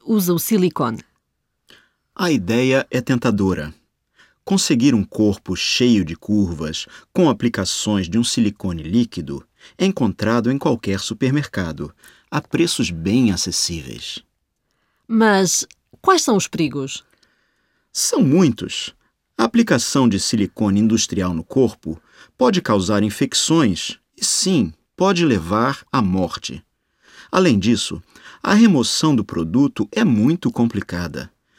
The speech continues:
Speaker 2: Como o silicone é líquido e não é envolvido por uma membrana resistente, ele se espalha pelo corpo.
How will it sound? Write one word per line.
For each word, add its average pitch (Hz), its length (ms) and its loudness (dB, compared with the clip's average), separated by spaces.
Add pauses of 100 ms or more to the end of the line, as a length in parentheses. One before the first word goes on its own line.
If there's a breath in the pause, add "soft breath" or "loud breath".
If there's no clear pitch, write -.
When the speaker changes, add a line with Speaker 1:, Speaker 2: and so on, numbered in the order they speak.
(420 soft breath)
Speaker 2:
Como 214 240 6
o 143 40 2
silicone 107 600 2
é 87 60 -2
líquido 98 680 0 (320 loud breath)
e 226 120 4
não 233 200 6
é 156 60 4
envolvido 101 880 2 (140)
por 202 140 2
uma 165 140 4
membrana 107 680 2
resistente, 110 1000 0 (400 soft breath)
ele 180 220 2
se 202 220 0
espalha 104 580 0
pelo 123 260 -2
corpo. - 560 -4